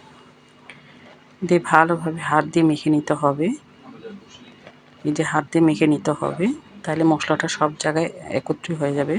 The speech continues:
আর কিছুক্ষণ রেখে দিবেন। মাংসটা ভালো করে মেখে পাঁচ মিনিটের মতো রেখে দিলেই খেতে আরও ভালো লাগবে। কিন্তু আমাদের হাতে সময় ছিল না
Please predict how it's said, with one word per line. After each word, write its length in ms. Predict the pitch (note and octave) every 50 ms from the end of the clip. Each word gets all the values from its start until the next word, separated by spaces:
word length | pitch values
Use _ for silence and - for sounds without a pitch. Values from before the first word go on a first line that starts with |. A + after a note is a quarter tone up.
| C#4+ - - -
আর 100 | - C#3+ - -
কিছুক্ষণ 340 | - F3 - - - F#3 F3
রেখে 260 | D#3 D3+ D3 - D3+
দিবেন। 300 | C#3+ C#3+ C#3 D3+ D#3+ A#3 D#4 - _ - - - - - - - - - - - - - - -
মাংসটা 420 | D3 C#3+ D3+ - D#3+ D#3 - E3 D#3+ - - - - - - - - - - -
ভালো 220 | - - D3 D#3
করে 180 | D3+ - E3 E3+ E3+
মেখে 340 | D#3 D#3 D3+ - - A#3 C4+ D4+ - - E4 - - - - - -
পাঁচ 160 | F3+ E3 - -
মিনিটের 320 | F3 E3+ E3 D#3+ D#3 F3+ F3
মতো 220 | E3 D#3 D3+ - F3
রেখে 240 | D#3+ D3 D3+ - D#3
দিলেই 340 | D3+ - D3+ D#3 F3+ B3+ E4 - - - - - - - A3+ A3+ - A3+ - - - - - - -
খেতে 240 | - F3+ - - E3
আরও 260 | - - C#3+ C#3+ D3+
ভালো 240 | D3 D#3+ D#3 D#3 D#3
লাগবে। 320 | D3 D3+ D3+ D3+ - G#3+ B3+ D#4 - - - -
কিন্তু 240 | - - E3+ E3 E3 E3
আমাদের 300 | E3 D#3 D#3+ D#3 D3+ E3 D#3+
হাতে 200 | D#3+ D3+ - D#3+
সময় 300 | - - C#3+ C#3+ D3 D3+
ছিল 220 | - - D#3 D3 D3
না 120 | D3 E3